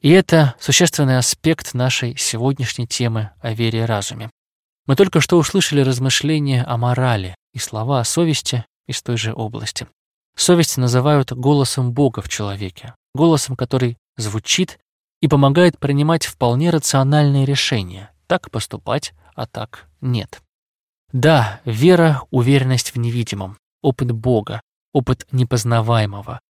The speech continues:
Но оказывается, как пишет Фудель, для приобщения веры нужна чистая совесть, потому что, по слову апостола Иакова, вера без дел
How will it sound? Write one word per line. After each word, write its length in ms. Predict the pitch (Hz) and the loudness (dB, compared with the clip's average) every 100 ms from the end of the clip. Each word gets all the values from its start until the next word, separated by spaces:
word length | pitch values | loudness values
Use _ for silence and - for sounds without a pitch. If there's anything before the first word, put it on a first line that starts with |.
| _ _ - | _ _ 0
Но 140 | 120 | 2
оказывается, 800 | 117 - 185 170 160 151 - 139 | 2 4 4 4 2 0 0 -4
как 180 | 147 131 | -2 -2
пишет 280 | - - 131 | -2 -2 -2
Фудель, 400 | - 143 135 123 _ _ _ - | -2 -2 -2 -4 _ _ _ -4
для 200 | 113 120 | 0 0
приобщения 840 | - 120 117 - - 135 117 104 101 | 2 -2 0 0 2 2 0 -2 0
веры 320 | 127 156 143 | 2 2 0
нужна 500 | 127 110 110 123 127 _ _ _ _ | -4 -4 -2 0 -2 _ _ _ _
чистая 500 | - 123 110 - 104 | -2 0 0 -2 -4
совесть, 640 | 107 - 110 95 - - - _ _ | -4 -2 -2 -2 -4 -6 -8 _ _
потому 320 | - - 120 131 | -10 -2 0 0
что, 140 | - | 0
по 120 | 110 | -6
слову 280 | - 135 117 | 0 0 0
апостола 440 | 110 120 - 113 - | 0 -2 -4 -8 -8
Иакова, 540 | 113 135 156 131 127 - _ _ 110 | -2 -2 0 0 0 -2 _ _ -10
вера 400 | 101 120 127 120 | 0 2 2 0
без 260 | 110 107 | -2 -4
дел 340 | 101 104 107 | -4 -2 -2